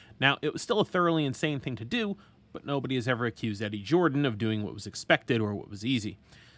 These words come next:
So when Eddie wanted to do Formula One, it's only fitting that the first car he built would be beautiful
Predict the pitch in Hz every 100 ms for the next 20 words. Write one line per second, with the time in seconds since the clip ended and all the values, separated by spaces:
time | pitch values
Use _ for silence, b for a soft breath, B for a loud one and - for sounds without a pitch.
0 | B B B - 123 135 180 202 185 180
1 | 156 143 131 156 131 120 139 185 160 151
2 | - - - 233 226 - 135 123 127 -
3 | 160 151 - 143 113 107 120 117 107 104
4 | 101 131 131 127 143